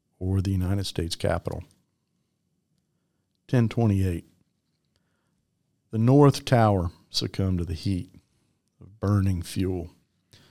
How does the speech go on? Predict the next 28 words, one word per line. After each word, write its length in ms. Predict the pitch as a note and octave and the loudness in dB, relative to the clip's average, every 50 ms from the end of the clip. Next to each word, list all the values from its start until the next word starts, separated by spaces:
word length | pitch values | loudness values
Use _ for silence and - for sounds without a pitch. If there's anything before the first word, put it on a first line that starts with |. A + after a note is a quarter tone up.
| _ _ _ _ _ _ _ _ _ _ | _ _ _ _ _ _ _ _ _ _
It 120 | - - | -6 -4
also 320 | D#2 D2+ D2+ - - - - | -4 -4 -4 -4 -4 -6 -6
collapsed. 800 | - - - - C#2+ D2 D#2 - - - - - - - - - _ _ _ _ _ _ _ _ _ _ _ _ _ _ _ _ _ _ _ _ _ _ _ _ _ _ _ _ | -6 -6 -8 -8 -6 -8 -10 -12 -14 -12 -12 -12 -12 -12 -14 -20 _ _ _ _ _ _ _ _ _ _ _ _ _ _ _ _ _ _ _ _ _ _ _ _ _ _ _ _
We 160 | B2 A#2+ A#2+ | -10 -8 -6
watched 580 | A#2 A#2 A2+ A2+ A2 - - - - - - - | -4 -2 -2 -2 -2 -4 -6 -10 -12 -16 -18 -10
T 220 | - - G#2+ G2 | -4 -2 -2 0
V 240 | F2+ G2+ F#2+ F#2 F#2 | 0 0 0 0 -2
for 160 | F#2 - F#2+ | -2 -4 -4
the 100 | F2 F2 | -4 -2
rest 340 | E2 F#2+ F#2 F#2 - - - | 0 0 0 -2 -2 -4 -4
of 80 | E2 | -4
the 80 | E2 E2+ | -4 -4
day. 360 | D2+ - D#2+ D#2 C#2+ C#2+ C#2+ - - _ _ _ _ _ _ _ _ _ _ _ _ _ _ _ - | -4 -4 -4 -4 -4 -4 -6 -8 -12 _ _ _ _ _ _ _ _ _ _ _ _ _ _ _ -14
I'm 140 | E2 D#2+ D#2 | -12 -10 -8
sure 180 | - - F2+ | -4 -2 -2
you 180 | F2 F2 F#2+ F#2+ | -2 0 -2 -2
did 260 | F2 E2+ D#2 D2+ - | -2 -2 -4 -6 -6
too. 280 | - F2+ E2+ D2+ C#2 C2 - _ _ _ _ _ _ _ _ _ _ _ _ _ _ _ _ _ _ _ _ _ _ _ _ _ _ _ _ _ _ _ _ _ _ _ _ _ | -4 -4 -4 -4 -4 -8 -12 _ _ _ _ _ _ _ _ _ _ _ _ _ _ _ _ _ _ _ _ _ _ _ _ _ _ _ _ _ _ _ _ _ _ _ _ _
At 100 | - F#2 | -6 -2
eight 260 | G2+ G#2+ A#2 A#2+ - - | 0 0 0 0 0 2
thirty 280 | B2 A#2 A2+ A2+ A2 | 4 4 6 4 4
that 240 | G#2 G#2+ G#2 G2+ G2+ | 4 2 2 2 2
evening, 540 | G2+ G2+ G2 F#2 F#2 D2 D2 C#2+ D2 D#2+ - - _ _ _ _ _ _ _ _ _ _ _ | 0 0 -2 -4 -4 -8 -10 -8 -10 -12 -14 -16 _ _ _ _ _ _ _ _ _ _ _
President 520 | - G#2+ A#2 A2+ A2+ A#2+ A2+ F#2 E2+ G#2 | 0 0 0 2 2 0 -2 -2 -4 -6
Bush 340 | G#2 F#2+ F#2 F2+ E2 - - | -6 -4 -4 -4 -6 -6 -8
addressed 520 | - F2+ - F#2 F2+ F2+ F#2 F#2 - - | -10 -8 -6 -6 -4 -4 -2 -4 -4 -6
the 60 | - E2+ | -6 -6
nation. 520 | E2 E2 D#2+ E2 E2+ - - - - E2 | -6 -6 -8 -10 -10 -12 -14 -14 -16 -20